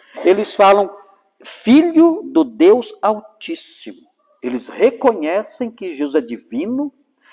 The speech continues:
participa da substância do Pai e reconhecem que ele não tem nada que ver com eles, ele é absolutamente santo,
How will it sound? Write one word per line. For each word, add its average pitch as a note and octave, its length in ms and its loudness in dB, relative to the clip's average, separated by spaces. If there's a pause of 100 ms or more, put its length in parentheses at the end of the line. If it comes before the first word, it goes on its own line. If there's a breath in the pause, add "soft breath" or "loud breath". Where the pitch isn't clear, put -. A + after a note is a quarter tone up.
(220 soft breath)
participa D#3+ 480 -4
da C3+ 100 -4
substância - 880 -2
do - 100 -4
Pai F#3 400 -2 (400 soft breath)
e F3 200 -4
reconhecem A#3 1200 0
que - 140 -4
ele G#3 100 -2
não F#3 180 -4
tem D3+ 240 -2
nada C4 540 0
que F#3+ 220 -8
ver F#3+ 220 -2
com C#3 200 -6
eles, G#3 140 -4
ele E3+ 140 -2
é D3 40 2
absolutamente G3 540 -4
santo, B3 840 -2